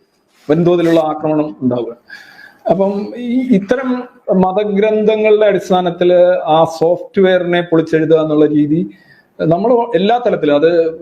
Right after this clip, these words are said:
ഏഹ്, ഹിന്ദു സാഹിത്യമായാലും ക്രിസ്ത്യൻ സാഹിത്യമായാലും ഇസ്ലാമിക സാഹിത്യമായാലും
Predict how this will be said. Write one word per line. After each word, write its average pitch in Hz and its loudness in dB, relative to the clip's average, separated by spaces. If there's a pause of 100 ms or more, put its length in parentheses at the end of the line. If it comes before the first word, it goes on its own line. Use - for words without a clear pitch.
(140)
ഏഹ്, 160 -2
ഹിന്ദു 160 2
സാഹിത്യമായാലും 151 0
ക്രിസ്ത്യൻ 147 -4
സാഹിത്യമായാലും 143 0
ഇസ്ലാമിക 147 0
സാഹിത്യമായാലും 135 2